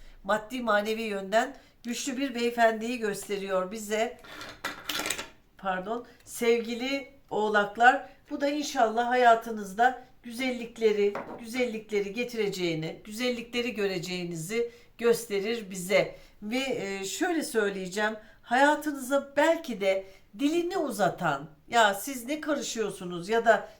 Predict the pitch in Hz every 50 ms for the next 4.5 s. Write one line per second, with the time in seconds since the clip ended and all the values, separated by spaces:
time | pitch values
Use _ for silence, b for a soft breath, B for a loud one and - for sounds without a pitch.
0 | B - 214 226 233 285 302 330 330 302 277 262 247 226 220 220 233 233 - 240
1 | 226 208 202 - 202 190 202 214 208 - b b b b b - 185 185 220 240
2 | 254 208 240 233 226 220 202 202 220 220 202 190 190 220 220 220 208 202 196 196
3 | 220 - - 190 185 190 180 165 175 175 170 175 160 160 B B B B B B
4 | - 214 240 269 294 302 349 - - -